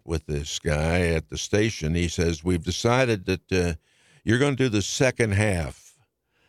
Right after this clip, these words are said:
of the, uh, Cowboy game on Sunday." And I said,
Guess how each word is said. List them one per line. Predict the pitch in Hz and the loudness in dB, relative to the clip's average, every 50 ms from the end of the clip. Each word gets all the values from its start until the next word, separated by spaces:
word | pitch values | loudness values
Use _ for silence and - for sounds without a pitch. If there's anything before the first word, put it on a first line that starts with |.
| _ _ _ _ _ _ _ | _ _ _ _ _ _ _
of | 82 80 80 76 69 | 0 0 0 0 0
the, | 76 78 76 76 76 76 71 67 65 | 0 0 0 0 0 0 -2 -2 -2
uh, | 65 62 60 58 58 53 50 58 - - - - - _ - 58 - - | -4 -4 -4 -6 -6 -8 -10 -14 -16 -16 -20 -20 -20 _ -14 -14 -14 -14
Cowboy | - - 110 107 117 117 92 90 90 87 85 80 80 82 80 82 - - _ _ _ _ _ - | -4 0 2 2 2 2 2 0 0 2 2 2 2 0 0 -2 -4 -8 _ _ _ _ _ -4
game | 87 95 98 95 90 90 87 87 80 | -2 0 2 2 2 2 2 0 -2
on | - - 78 85 85 82 - | -2 0 0 0 0 0 -2
Sunday." | - 120 110 92 76 65 58 55 - _ _ _ _ _ _ _ _ _ _ _ _ _ _ _ _ _ _ _ _ _ _ _ _ _ _ _ _ _ _ _ _ _ _ _ _ _ _ _ _ _ _ _ _ _ _ _ _ _ _ _ _ _ | -2 0 0 0 -2 -2 -4 -6 -8 _ _ _ _ _ _ _ _ _ _ _ _ _ _ _ _ _ _ _ _ _ _ _ _ _ _ _ _ _ _ _ _ _ _ _ _ _ _ _ _ _ _ _ _ _ _ _ _ _ _ _ _ _
And | - 76 73 76 73 76 73 73 71 71 69 71 71 65 64 - | -6 -2 -2 0 0 0 -2 -2 -2 -4 -4 -4 -4 -6 -8 -8
I | - - 65 65 64 | -6 -6 -4 -4 -6
said, | - - - 69 67 62 - | -6 -6 -4 -4 -4 -4 -6